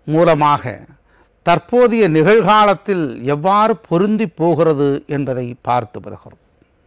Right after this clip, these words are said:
சங்க இலக்கியம் என்பது ஏழாயிரம் ஆண்டுகள் முற்பட்ட ஒரு தொன்மை இலக்கியம்.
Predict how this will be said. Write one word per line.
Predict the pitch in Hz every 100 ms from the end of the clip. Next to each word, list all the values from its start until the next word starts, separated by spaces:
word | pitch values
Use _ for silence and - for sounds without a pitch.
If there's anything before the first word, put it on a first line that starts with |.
| _ _ _ _ _ _
சங்க | - - 208 262 269
இலக்கியம் | 220 226 - 247 226
என்பது | 180 165 156 131 120 156 156
ஏழாயிரம் | 160 208 226 240 240 208 156
ஆண்டுகள் | 175 202 175 170 135 - _ _ _ _ _ _ _ _ _
முற்பட்ட | 147 160 - 165 - 143 101 -
ஒரு | 160 175
தொன்மை | - 196 240 254 180
இலக்கியம். | 123 127 120 - 87